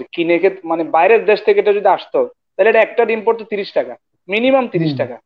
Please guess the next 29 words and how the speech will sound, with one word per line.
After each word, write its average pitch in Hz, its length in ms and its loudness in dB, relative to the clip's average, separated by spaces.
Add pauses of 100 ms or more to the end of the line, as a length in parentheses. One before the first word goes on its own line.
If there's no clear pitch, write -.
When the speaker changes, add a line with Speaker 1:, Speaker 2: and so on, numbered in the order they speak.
(280)
Speaker 2:
Absolutely 160 560 -2
right। 117 280 -8
Speaker 1:
আর 180 180 4
এটা 226 240 4
যখন 247 280 2
আম-, 185 340 0
আমরা 208 380 2
যখন 269 240 4
নিজে 202 220 2
তৈরি 185 260 2
করছি, 202 540 -4
এটা 214 200 0
আমাদের 208 500 2
ভাই 160 460 2
বা 165 240 4
আমাদের 170 540 0 (520)
বা 165 580 4
স্যারেরা 180 320 4
যখন 131 120 0
Speaker 2:
প্রান্তিক 165 360 0
Speaker 1:
খায়, 170 160 0
Speaker 2:
খামারিরা। 143 220 0
Speaker 1:
এটা 180 100 0
তখন 180 160 -2
বল-, 180 240 -2 (380)
অনেক - 340 -8
প্রান্তিক 180 380 -4
খামারে 220 280 0
যখন 220 220 -2